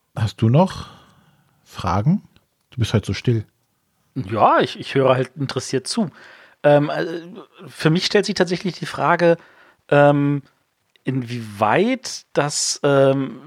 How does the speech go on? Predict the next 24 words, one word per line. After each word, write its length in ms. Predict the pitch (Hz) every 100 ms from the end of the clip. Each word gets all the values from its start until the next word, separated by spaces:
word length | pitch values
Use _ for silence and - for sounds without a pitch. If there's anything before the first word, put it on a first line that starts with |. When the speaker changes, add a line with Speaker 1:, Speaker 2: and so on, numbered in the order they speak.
| 165
Speaker 2:
also 300 | - 139 131
was, 260 | 156 - -
welch-, 180 | 156 233
welche 300 | 156 - -
Eigenschaften 840 | 143 165 - 165 - - 160 160 151 _ _ _ _
manche 260 | 139 147 151
Spiele 300 | - 151 151
noch, 460 | 143 139 - -
äh, 40 | 139
also 140 | 135
ich 100 | 127
meine, 240 | 143 135 135
du 260 | - -
hast 160 | 120 -
jetzt 440 | 139 - - -
ein 120 | 151 123
paar 140 | 135
Spiele 220 | - 139
genannt, 220 | 131 131
sowas 220 | 135 131 135
wie 60 |
Pandemie, 420 | 123 131 127 127 135
Irish 300 | 123 123 -
Gauge, 240 | 131 127